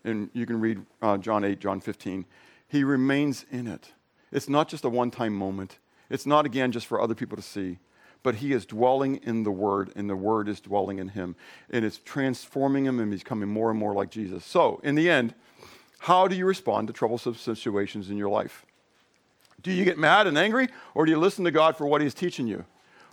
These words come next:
Would God describe you, would God describe you, not would you describe you, would God describe you as a doer of the word or a hearer only? Okay, that's a real question you need to ask yourself, okay?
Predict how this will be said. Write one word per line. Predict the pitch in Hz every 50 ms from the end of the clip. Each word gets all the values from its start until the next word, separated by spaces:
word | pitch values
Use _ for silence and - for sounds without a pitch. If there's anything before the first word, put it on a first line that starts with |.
| _ _
Would | - 135 160 135 113
God | - 165 180 202 190
describe | 185 165 - - - 170 165 175 196 226 196
you, | 165 147 143 135 131 151 190 - - -
would | - 123 139 120
God | 107 160 196 233 254 185 117 95 104 - -
describe | 117 117 - - 143 123 107 104 92
you, | 101 95 - _ _
not | 139 180 151 -
would | 165 175 147
you | 120 160 262 285
describe | 269 185 - - - 113 107 104 92
you, | 98 98 101 120 - - - - -
would | 139 175 190 156 120
God | 104 151 175 214 254 285 233
describe | 190 147 - - 135 120 110 104 98 98
you | 95 95 95 - - - - -
as | - 123 123 135
a | 131
doer | 113 127 156 170 185
of | 185
the | 180
word | 151 131 135 139 143 147
or | 143 143 139 131 127 123
a | 123
hearer | 120 147 160 156 139 135 135 139 - -
only? | 139 135 139 131 113 104 80 82 - _ _ _ _ _ -
Okay, | - 135 127
that's | 143 165 - -
a | 156
real | 147 156 175 208
question | 196 - 175 156 - 143 127 127
you | 131
need | 135 135 120
to | 127
ask | 117 120 156 - -
yourself, | 120 - - 87 71 - - -
okay? | 131 135 156 -